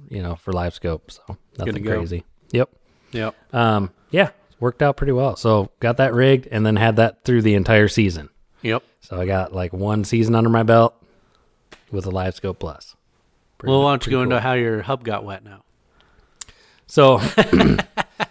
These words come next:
Speaker 2: Maybe you didn't wanna talk about that.
Speaker 1: No, that's all right. That's all right. So, um, my boat is, it, it's a twenty inch transom, right? It's kinda like a bass boat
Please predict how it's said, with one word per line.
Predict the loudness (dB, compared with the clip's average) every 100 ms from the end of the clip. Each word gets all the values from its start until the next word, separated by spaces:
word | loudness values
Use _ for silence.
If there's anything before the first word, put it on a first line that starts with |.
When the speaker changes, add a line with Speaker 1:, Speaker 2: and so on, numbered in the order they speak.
| -4 -6 -6 -12 -4
Speaker 2:
Maybe | 2 4 6
you |
didn't | 4 4
wanna | 2
talk | 2 0 0
about | -10 -8
that. | 2
Speaker 1:
No, | 4 6
that's | 6 6
all | 4
right. | 2 2
That's | 2 2
all |
right. | -2 -4 0
So, | 4 4 2 _ _ _
um, | 0 2 2 0 -4 _ _ -8
my | 0 2
boat | 4 4 4
is, | 2 4 4 4 -4 -12 _ -2
it, | 0 0
it's | 0 0
a | 0
twenty | 2 2 4
inch | 0 0
transom, | 0 2 0 -2 0
right? | 0
It's | -2 -4
kinda | -2
like | 0 -2
a |
bass | -2 2 2 2 0
boat | 2 2